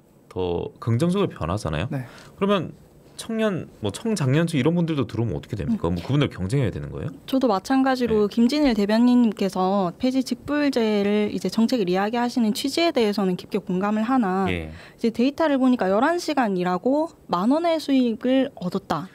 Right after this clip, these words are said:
Speaker 1: 열한 시간
Speaker 3: 나와
Speaker 1: 일하고
Speaker 3: 있는
Speaker 1: 만 원?
Speaker 3: 데이터를
Speaker 1: 예.
Speaker 3: 봤는데,
Speaker 1: 예.
Speaker 3: 실질적으로 시급으로 따지면 한 시간에 천 원도 안 되는 시급입니다.
Speaker 1: 그러니까요. 예.
Speaker 3: 그리고 이제 그 농업은 어느 정도 시스템화되어서 구분이 되어져 있는데,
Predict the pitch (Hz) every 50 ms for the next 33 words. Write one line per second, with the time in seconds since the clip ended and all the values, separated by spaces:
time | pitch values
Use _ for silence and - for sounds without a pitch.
0 | - - - 196 190 190 208 139 156 180 202 214 214 143 110 101 104 104 104 104
1 | 101 101 202 85 98 117 117 113 - 196 208 - 82 240 226 208 196 185 190 190
2 | 202 196 185 185 208 240 220 185 85 82 80 80 80 80 87 - - 311 302 311
3 | 311 302 277 262 240 233 247 247 - 359 359 - 311 262 240 233 233 - 233 233
4 | - 233 226 226 220 220 233 - 294 294 294 - 349 320 - 247 233 233 226 226
5 | - - 330 349 381 392 381 277 165 156 151 160 156 175 180 185 180 180 175 170
6 | 175 - - 214 208 180 175 160 160 165 160 - 170 165 170 123 123 110 92 -
7 | - 78 73 76 76 78 80 78 78 - 233 247 233 233 220 208 226 214 214 208
8 | - - - - - - - - - 214 196 190 196 240 285 330 339 302 269 -
9 | 233 233 233 226 226 220 - - 294 285 262 - 233 220 208 214 - - 277 -
10 | - - - - 339 349 320 269 240 220 214 196 190 196 - 262 277 302 311 -
11 | - - 277 277 320 294 240 202 208 202 190 190 - - - - 214 214 214 180
12 | 180 185 180 196 226 233 208 175 147